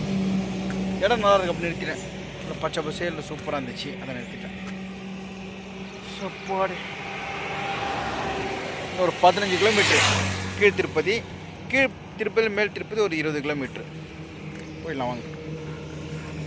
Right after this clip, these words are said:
ஓகே, மேல் திருப்பதி வந்தாச்சு. காலியா இருக்குங்க. இங்க இந்த, இந்த இடம்லாம், காட்டுக்கெல்லாம் இங்கெல்லாம் மொட்டை அடிக்கிற இடம், அங்க சுத்தண்ணா எவ்வளோ கூட்டம் இருக்கும் பாருங்க.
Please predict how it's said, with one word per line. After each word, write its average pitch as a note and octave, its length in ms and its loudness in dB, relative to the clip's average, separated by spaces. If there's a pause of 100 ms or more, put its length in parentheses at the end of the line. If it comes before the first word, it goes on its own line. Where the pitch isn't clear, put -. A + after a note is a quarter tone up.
(1400)
ஓகே, E3+ 460 -2 (1000)
மேல் F#3 180 6
திருப்பதி F3 280 0
வந்தாச்சு. D3 440 0 (600)
காலியா F3+ 440 4
இருக்குங்க. E3 340 -6
இங்க A#2+ 120 -8
இந்த, B2 180 -6 (120)
இந்த C3 200 -6
இடம்லாம், F#3 460 -2
காட்டுக்கெல்லாம் E3 720 -2 (320)
இங்கெல்லாம் D3+ 300 0
மொட்டை C#3+ 220 -8
அடிக்கிற D3+ 220 -6
இடம், D#3+ 200 2
அங்க C#3 200 -6
சுத்தண்ணா E3 420 -4
எவ்வளோ D3+ 220 -2
கூட்டம் D#3 200 -2
இருக்கும் A#2+ 240 -6
பாருங்க. A2 220 -10